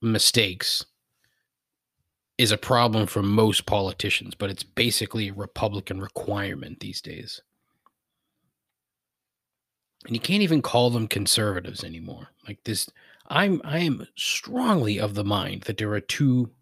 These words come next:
separate, oh, at this point, three separate wings of the Republican Party. You have the conservatives, which are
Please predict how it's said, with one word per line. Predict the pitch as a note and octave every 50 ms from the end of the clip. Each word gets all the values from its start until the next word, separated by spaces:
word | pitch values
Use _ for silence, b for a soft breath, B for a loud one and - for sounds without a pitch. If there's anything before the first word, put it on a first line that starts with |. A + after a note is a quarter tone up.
| _ _ _ _
separate, | - - - - - A2+ - - G#2+ G2+ F#2+ - - _ _ _ _ _
oh, | - - A#2 A#2 - - -
at | - -
this | D3+ C#3+ -
point, | - - G2+ G2 F2+ -
three | - - - B2 B2 G#2+ G2 F2 C#2+ - - _ _ _ _ _ _ _ _ _ _ _ _ _ _ _
separate | - - - C#3+ C3 - - A#2 F#2+
wings | G#2+ G#2 A#2+ C3 B2 G#2+ G#2 G2+ G2 F#2+
of | G2+ G2
the | F#2+ G2+
Republican | G2+ G2+ G2 - A#2+ A#2 G2+ G#2 F#2+ G#2 G2
Party. | F2+ - G2+ D2+ - - -
You | F#2+ G2+ F#2+
have | F2+ F#2 F#2
the | F#2+
conservatives, | F2 - G2 - - F3 F3 B2+ G#2 F#2+ G2 A2 B2+ - - -
which | A#2 A2 - -
are | A2 F#2+ G2 G#2 -